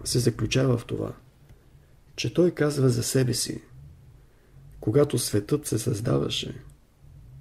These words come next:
аз бях там.“ И наистина, когато Христос дойде на земята, учението му се състоеше само от една дума и той предаде своето учение само в тази дума.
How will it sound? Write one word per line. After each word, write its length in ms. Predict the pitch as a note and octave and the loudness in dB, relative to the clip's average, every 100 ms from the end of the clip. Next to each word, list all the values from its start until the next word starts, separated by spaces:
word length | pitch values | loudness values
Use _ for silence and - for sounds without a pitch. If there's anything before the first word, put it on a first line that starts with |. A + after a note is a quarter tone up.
| - - | -10 0
аз 240 | B2 A#2+ | 0 0
бях 280 | - A2 - | -2 -4 -4
там.“ 320 | A#2 A#2 C3 - - - - - - _ _ _ _ _ _ _ _ _ _ - - | -4 -4 -6 -14 -20 -20 -20 -20 -20 _ _ _ _ _ _ _ _ _ _ -4 4
И 120 | A2 | 6
наистина, 540 | C3 D3+ - A#2+ B2 - - - | 8 6 2 0 0 -8 -14 4
когато 300 | C3+ F3+ F#3+ | 6 6 2
Христос 500 | C#3 C3 - D3+ C3 | 0 2 8 8 10
дойде 300 | B2+ C3 C3+ | 8 10 10
на 120 | A#2+ | 8
земята, 480 | G#2+ A#2+ C3 - - - - - - - - - - - - - | 6 4 2 -4 -10 -16 -20 -20 -20 -20 -20 -20 -20 -20 -16 -4
учението 520 | C3+ F#3 G3+ F#3 F3 | 6 8 10 8 6
му 120 | F3 | 4
се 160 | D#3+ D3 | 4 2
състоеше 600 | - A#2 B2 A#2+ B2 B2+ | 0 0 4 4 4 2
само 380 | - B2 B2 A#2+ | 4 8 10 8
от 160 | A2 - | 6 0
една 300 | A2 G#2+ C#3+ | 2 4 4
дума 340 | C3+ G#2+ G#2+ - - - - - - _ _ - | 4 2 0 -10 -20 -20 -20 -20 -20 _ _ -2
и 100 | B2 | 6
той 220 | F#3+ G3 | 8 8
предаде 360 | E3 D3+ D3 | 8 6 6
своето 420 | C3 C#3 C3 C3 B2+ | 4 6 6 6 4
учение 440 | B2 B2+ B2+ A#2 | 6 6 6 4
само 460 | - A#2+ A#2+ A#2 - | 4 4 4 4 0
в 80 | |
тази 300 | - C#3 B2+ | 0 2 2
дума. 300 | A#2+ B2+ A#2 | 4 4 4